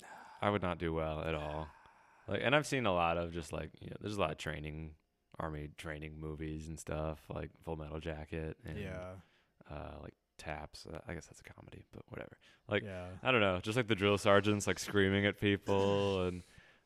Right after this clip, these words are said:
Speaker 1: like, I don't think I would do well in that environment.
Speaker 2: Like, if I have a choice, I'm not going to enlist like that, but, uh,
Speaker 1: Yeah.
Speaker 2: I understand if, like,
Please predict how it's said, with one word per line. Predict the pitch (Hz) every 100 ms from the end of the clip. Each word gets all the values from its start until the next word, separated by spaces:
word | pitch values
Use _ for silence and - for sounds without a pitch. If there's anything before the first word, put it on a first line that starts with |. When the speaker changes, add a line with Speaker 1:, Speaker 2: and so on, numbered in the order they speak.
| -
Speaker 1:
like, | 85 -
I | 113 131
don't | 107
think | 95 87
I | 85
would | 85 82
do | 92
well | 92 92 95
in | 95
that | 95 92
environment. | 95 95 92 92 95 -
Speaker 2:
Like, | -
if | -
I | 196
have | 208
a | 151
choice, | - - 87 90 90 90 - -
I'm | 92 92 92 90 90 - _ _ _ _ _ _
not | 101 98 95 -
going | 95 92 92
to | 92 98 92
enlist | 87 87 90 - -
like | 87 90 -
that, | 85 85 87 85 - _ -
but, | 87 87 -
uh, | 87 87
Speaker 1:
Yeah. | 76 78 76
Speaker 2:
I | 151
understand | 160 127 - 90 90 90 85
if, | 82 - 80
like, | 80 82